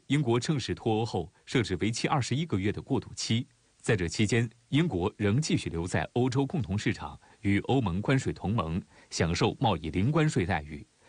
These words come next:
但不再拥有欧盟成员国所享有的表决权。英国北爱尔兰地区与爱尔兰共和国之间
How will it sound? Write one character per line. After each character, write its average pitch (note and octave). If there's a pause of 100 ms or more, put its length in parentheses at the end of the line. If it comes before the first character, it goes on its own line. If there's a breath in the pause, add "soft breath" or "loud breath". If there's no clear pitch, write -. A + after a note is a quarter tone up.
(200 soft breath)
但 B2+
不 A#2
再 D#3+
拥 B2
有 G2
欧 C3
盟 A#2+
成 F#2+
员 G2+
国 E2+
所 F2
享 D#2
有 F2+
的 D#2+
表 -
决 -
权。 D#2+ (500)
英 F3
国 C#3+
北 G#2
爱 B2
尔 B2
兰 F#2
地 A2+
区 G#2
与 G2+
爱 C#3
尔 G#2+
兰 F2+
共 A#2+
和 F#2+
国 F2+
之 A2+
间 A#2